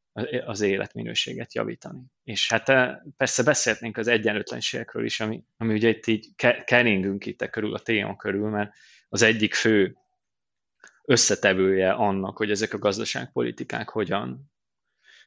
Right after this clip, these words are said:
hogyan okoznak, ö, többlethalálozást. Nem, nem a, nem a, nem az egyedüli, tehát a, a, a dezindustrializáció az növeli az egyenlőtlenséget, de szétveri például a helyi közszolgáltatásokat, a helyi közösségeket,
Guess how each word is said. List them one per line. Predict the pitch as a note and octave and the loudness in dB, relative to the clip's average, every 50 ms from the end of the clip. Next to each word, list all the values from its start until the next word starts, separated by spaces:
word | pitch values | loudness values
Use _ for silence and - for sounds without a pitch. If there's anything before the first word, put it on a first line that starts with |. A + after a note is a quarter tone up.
| _ | _
hogyan | _ A2+ A2 G#2 F#2+ F#2 | _ -2 0 2 0 0
okoznak, | F2+ - - A2+ G2 - G#2+ F#2+ F2 - - | -2 -2 -2 -4 -4 -2 -4 -6 -6 -6 -4
ö, | A#2 G#2+ G#2 | -4 -4 -4
többlethalálozást. | - - G2+ F2 G2 G2 - - A2+ G#2 G2+ - A#2+ - A2+ G#2+ A2+ A#2+ - - - | -2 -2 -2 0 0 -4 -4 -2 -2 -2 -2 -2 -4 -8 -8 -6 -4 -2 0 2 2
Nem, | C3 A#2+ B2 | 2 2 4
nem | A#2+ B2 B2+ A#2+ A2 | 4 4 4 6 4
a, | G2+ F#2+ - - - | 4 2 0 -2 -2
nem | A#2+ A#2 A2+ G2+ | 0 0 2 2
a, | F#2+ G#2 - - | 0 -2 -2 0
nem | C3 B2 A2+ | 0 2 2
az | G#2 G2 A#2 | 2 4 4
egyedüli, | G2+ F#2+ G2 F#2+ G#2 G2+ F2 F2+ G2+ A2+ B2 A#2+ _ | 4 4 4 2 2 0 -2 -2 -4 -6 -8 -8 _
tehát | - F#2 F2+ - - | -4 -4 -4 -4 -6
a, | F#2 F#2+ F#2+ - _ _ _ _ _ _ _ _ _ _ _ | -8 -10 -10 -12 _ _ _ _ _ _ _ _ _ _ _
a, | - F#2+ E2+ F2 F2+ F2+ F#2 G2 - _ _ _ _ _ _ _ _ _ | -6 -4 -4 -4 -6 -8 -10 -14 -18 _ _ _ _ _ _ _ _ _
a | - A#2 | 0 4
dezindustrializáció | C3+ A#2+ A2+ A#2+ A#2 A2 G#2+ G2+ - - A#2 G#2 G#2 F#2+ A2+ A2 G#2 - - A2+ G#2 | 4 4 4 4 2 2 0 0 0 0 0 0 0 0 0 0 0 0 0 0 0
az | G#2 G2 | 2 2
növeli | A#2 B2 A2+ A2 G#2+ G#2 | 4 4 6 6 4 4
az | F#2+ F#2 F#2 | 4 2 2
egyenlőtlenséget, | G#2+ G2 F#2+ F#2+ G#2+ A2 A2+ A2+ - A2+ A2 G#2+ - - A2+ A2 A2+ A#2 A2+ | 2 0 0 -2 -4 -4 -4 -6 -6 -6 -4 -4 -2 -2 0 0 0 0 0
de | A2 G#2+ G2+ G#2+ - | 0 -2 -2 -2 -2
szétveri | - - - - G#2+ G2+ - A#2 A2 A2 | -2 0 0 2 0 0 -2 -4 -4 -4
például | - - A#2 A2 G#2+ B2 C3 | -4 -4 -4 -4 -4 -4 -4
a | B2 G#2 | -4 -2
helyi | G#2+ A2+ A2 | -2 -2 -2
közszolgáltatásokat, | - C#3 A#2+ - - B2 A2+ A2 A2 G#2 - - B2+ - - A2 - - - - - - | -2 -4 -4 -2 -2 -2 -2 0 -2 -4 -4 -8 -10 -10 -10 -8 -8 -10 -10 -12 -10 -6
a | A2 | -4
helyi | A2 A#2 A2 | -2 -2 0
közösségeket, | - C3+ A2 A2+ A2 - - - A2+ G#2+ A#2 A#2 - - G#2+ - | 0 0 2 2 2 2 2 2 2 0 0 -2 -4 -6 -8 -8